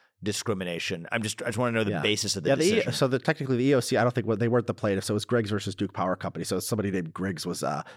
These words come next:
Speaker 2: so yeah, but actually in this case, if you look at the record, there was some evidence that historically this,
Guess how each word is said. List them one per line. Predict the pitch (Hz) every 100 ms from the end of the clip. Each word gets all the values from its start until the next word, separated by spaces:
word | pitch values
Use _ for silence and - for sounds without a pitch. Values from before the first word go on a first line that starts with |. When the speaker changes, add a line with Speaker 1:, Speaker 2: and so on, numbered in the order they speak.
| _
Speaker 2:
so | - 98
yeah, | 120
but | 98 113
actually | 156 - 147
in | 120
this | 175
case, | - 127 117 -
if | 117 123
you | 151
look |
at | 160
the | 113
record, | 120 147
there | 110
was | 101 127
some | - 131
evidence | 127 135 135
that | 107
historically | 117 - 117 117 120 139
this, | 113 -